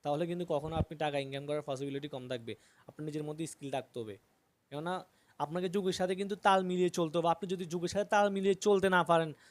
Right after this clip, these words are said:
তাহলে এই যুগ আপনাকে ছুঁড়ে ফেলে দিবে একেবারে। আপনাকে সামনে এগিয়ে যেতে পারবেন না আপনি।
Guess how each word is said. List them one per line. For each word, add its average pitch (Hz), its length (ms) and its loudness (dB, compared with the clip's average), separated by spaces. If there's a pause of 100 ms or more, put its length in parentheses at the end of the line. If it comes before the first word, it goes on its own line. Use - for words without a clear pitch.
(140)
তাহলে 170 280 4
এই 185 80 4
যুগ 165 160 -2
আপনাকে 160 340 0
ছুঁড়ে 156 260 -4
ফেলে 151 220 -4
দিবে 131 180 -6
একেবারে। 123 400 -2 (1040)
আপনাকে 147 440 -6 (240)
সামনে 147 280 -6
এগিয়ে 143 140 -6
যেতে 127 180 -4
পারবেন 117 260 -4
না 110 120 -8
আপনি। - 200 -6